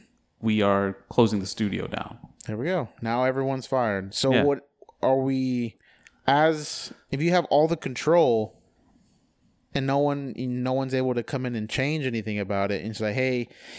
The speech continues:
Speaker 2: you know, if we do this, you know, it would probably make more money, which would in turn be better for you and your studio," or whatever the case, in the future.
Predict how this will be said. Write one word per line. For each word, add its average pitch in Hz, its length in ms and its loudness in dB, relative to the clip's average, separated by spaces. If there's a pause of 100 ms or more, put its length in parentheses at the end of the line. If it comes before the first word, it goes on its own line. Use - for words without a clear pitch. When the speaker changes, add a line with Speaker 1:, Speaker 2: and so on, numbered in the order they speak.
(140)
Speaker 2:
you 123 100 -6
know, 117 240 0
if 117 160 -2
we 135 80 -2
do 151 220 -2
this, 127 520 0
you 123 60 -4
know, 117 200 0
it 113 100 0
would 123 160 -2
probably 139 240 2
make 123 160 -4
more 120 160 -2
money, 113 540 -4
which - 220 -6
would 117 180 0 (100)
in 120 240 -4
turn 123 520 -4
be 113 140 -4
better 110 260 0
for 107 120 -6
you 113 260 -4
and 107 80 -4
your 101 100 -4
studio," 110 720 0
or 107 100 -4
whatever 107 120 -2
the 104 80 -2
case, 101 460 -6 (1500)
in 131 140 -4
the 113 40 -6
future. 120 580 -2